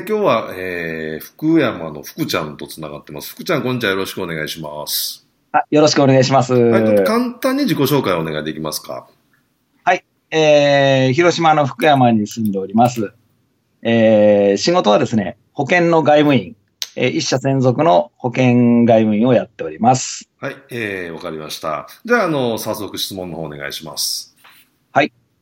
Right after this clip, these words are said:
Speaker 2: えー、実はセミナーの集客から
Speaker 1: はい。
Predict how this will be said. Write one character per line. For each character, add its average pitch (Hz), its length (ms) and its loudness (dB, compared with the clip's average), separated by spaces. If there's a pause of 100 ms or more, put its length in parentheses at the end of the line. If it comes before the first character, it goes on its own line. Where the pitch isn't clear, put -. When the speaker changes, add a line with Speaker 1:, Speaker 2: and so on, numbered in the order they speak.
(320)
Speaker 2:
え 127 500 6
ー、 113 60 -2
実 135 260 -2
は 156 100 4
セ 180 180 0
ミ 190 140 2
ナ 180 260 6
ー 185 40 4
の 180 240 4
集 170 280 0
客 156 300 -2
か 151 120 2
ら 160 280 2 (100)
Speaker 1:
は 123 200 -2
い。 71 60 -8